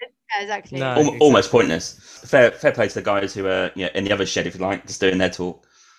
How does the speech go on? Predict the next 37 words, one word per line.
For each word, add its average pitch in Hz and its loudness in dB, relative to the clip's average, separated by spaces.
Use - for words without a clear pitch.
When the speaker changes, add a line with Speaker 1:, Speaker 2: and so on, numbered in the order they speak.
Speaker 3:
I'll 90 0
be 90 -2
totally - 0
in 104 2
Speaker 2:
Yeah. 92 0
Speaker 3:
that - -6
shed 87 -10
and 85 -8
listen 85 -10
to 85 -12
those 85 -4
guys. 85 -10
Speaker 2:
Yeah. 110 -4
The 151 2
only, 240 -2
um, 143 -4
the 147 -2
only 208 0
other 160 2
podcast 120 -6
that 127 -6
I 120 -2
listen 123 -10
to 101 -14
as 107 -14
famous 117 -8
people 110 -14
in 107 -10
really 113 -4
is 113 -16
the 113 -8
Always 113 -6
Sunny 123 -8
podcast. 139 -4
Speaker 3:
Mm. 92 -4
Speaker 2:
And, 123 -4
um, 123 -4